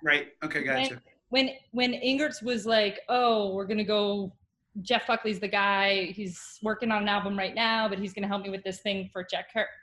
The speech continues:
Speaker 2: Kerouac." And I was like, "Oh, I've seen him in concert. I saw him in concert with my boyfriend."
Speaker 1: Gotcha, okay.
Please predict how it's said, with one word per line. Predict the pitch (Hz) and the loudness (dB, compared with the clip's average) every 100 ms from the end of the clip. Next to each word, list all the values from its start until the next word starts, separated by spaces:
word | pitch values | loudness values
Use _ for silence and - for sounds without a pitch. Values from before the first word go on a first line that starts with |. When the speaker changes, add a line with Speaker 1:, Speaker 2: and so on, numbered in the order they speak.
| - | 0
Speaker 2:
Kerouac." | 226 220 214 | 4 4 2
And | 220 | -2
I | |
was | 226 220 | -2 -2
like, | 233 - | -4 0
"Oh, | 392 320 196 175 - | 4 6 6 2 -2
I've | 214 | -4
seen | 214 - 285 | -4 0 2
him | 233 233 | 4 2
in | 202 | 2
concert. | 202 226 226 185 160 - _ _ _ _ - - | 0 -2 0 -2 -4 -8 _ _ _ _ -20 -4
I | 202 | -2
saw | 196 226 214 | -2 0 0
him | 226 | 2
in | 208 | 0
concert | 196 202 202 - | 0 -2 -2 -4
with | 196 196 | -4 -2
my | 180 | -4
boyfriend." | 165 156 - - - _ _ _ _ - - - - - - | -4 -6 -8 -18 -20 _ _ _ _ -20 -20 -20 -20 -20 -8
Speaker 1:
Gotcha, | 139 131 - - - - - | -6 -6 -12 -18 -20 -20 -16
okay. | 127 | -12